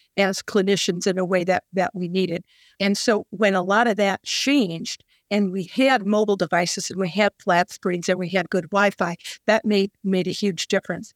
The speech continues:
So one of the points I wanna make is the importance of actually supporting the workflow and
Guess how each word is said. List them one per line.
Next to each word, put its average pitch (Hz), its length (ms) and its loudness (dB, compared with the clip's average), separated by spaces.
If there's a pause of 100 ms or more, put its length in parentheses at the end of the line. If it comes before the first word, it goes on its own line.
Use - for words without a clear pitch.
(380)
So 202 240 2
one 202 240 2
of 240 80 0
the 226 60 2
points 208 320 0
I 196 80 2
wanna 180 240 -4
make 180 280 -4
is 202 200 -6
the 196 120 0
importance 202 560 -2
of 180 120 -2
actually 170 560 0
supporting 208 760 0
the 180 140 -4
workflow 185 680 -4 (420)
and 190 400 2